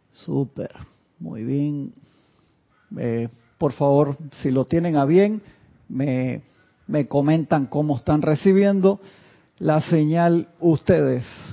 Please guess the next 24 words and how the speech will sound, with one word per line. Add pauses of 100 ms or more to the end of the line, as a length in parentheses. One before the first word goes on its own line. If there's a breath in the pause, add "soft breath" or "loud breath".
(200)
Vamos
a
bajarlo
acá. (1600 soft breath)
Vamos
a
bajarle
acá
el
volumen. (840 soft breath)
Perfecto.
El
día
de
acá,
una
mañana (880 soft breath)
que
todavía
tenemos
en
algunos
puntos
de,